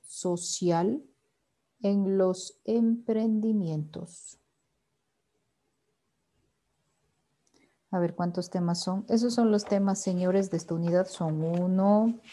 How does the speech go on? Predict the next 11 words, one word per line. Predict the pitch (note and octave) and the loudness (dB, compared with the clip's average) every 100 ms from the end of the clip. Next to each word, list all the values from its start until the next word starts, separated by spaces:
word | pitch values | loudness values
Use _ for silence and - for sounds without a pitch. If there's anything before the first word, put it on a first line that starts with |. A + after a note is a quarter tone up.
| - | -10
dos, | E3+ D#3+ D#3+ E3+ F3+ G3+ A#3 A#3 - - - - - _ _ _ _ _ _ _ _ _ | 0 4 4 4 4 4 2 -4 -12 -14 -20 -20 -20 _ _ _ _ _ _ _ _ _
tres, | - E3+ E3 E3 F#3+ G3+ - - - _ _ _ _ - - _ _ _ _ _ - _ _ _ _ _ - | -2 0 2 2 0 -2 -8 -14 -18 _ _ _ _ -20 -20 _ _ _ _ _ -20 _ _ _ _ _ 0
cuatro | B3 A#3+ C4+ | 2 4 4
temas | D4 D4+ B3 | 4 2 0
vamos | G#3+ G3 G3+ | 0 0 -2
a | |
tratar, | G3 G3+ A3+ A#3 | 0 -2 -2 -4
señores, | - G3+ A3+ B3+ A#3+ G3+ | -2 -2 0 -2 -2 -4
en | G3 | -4
esta | G3 G3 | -4 -4
unidad. | F#3+ F#3 A3 | -2 -2 -4